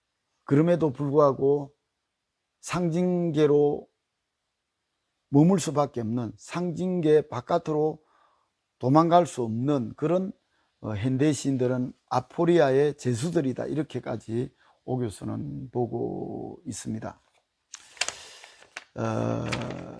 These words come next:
결국 오 교수의 결론적 진단은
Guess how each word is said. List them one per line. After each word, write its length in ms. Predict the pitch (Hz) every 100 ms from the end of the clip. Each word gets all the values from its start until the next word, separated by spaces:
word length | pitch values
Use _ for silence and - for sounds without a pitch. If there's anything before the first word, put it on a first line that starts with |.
| - _ - _ _ _ _ _ _
결국 560 | - 175 180 196 - _ _ _ _ _ _ _ _ _ _ _ _ -
오 100 | 185
교수의 1700 | 175 143 - 139 135 135 139 135 131 131 123 120 117 123 127 120 139
결론적 520 | 160 185 190 175 151
진단은 720 | - 120 120 156 151 131 117